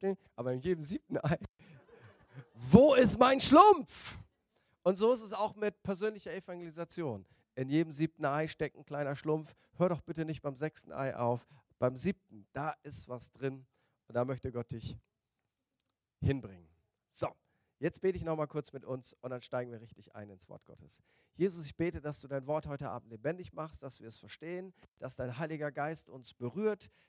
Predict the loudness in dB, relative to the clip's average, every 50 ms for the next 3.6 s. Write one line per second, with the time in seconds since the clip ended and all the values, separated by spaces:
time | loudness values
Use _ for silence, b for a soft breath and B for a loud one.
0 | b _ -14 -12 -12 -12 -16 -12 -8 -6 -4 -4 -6 -8 -10 -12 -14 -12 -14 -18
1 | -20 -20 _ -18 -14 -6 -4 -4 -4 -6 -10 -14 -10 -8 -8 -8 -8 -10 -12 -14
2 | -14 -14 -14 -10 -8 -8 -8 -8 -10 -18 -20 -20 -16 -4 -4 -2 -2 -2 -8 -6
3 | -4 -2 -2 -2 -4 -6 -8 -10 -12 -12 -14 -16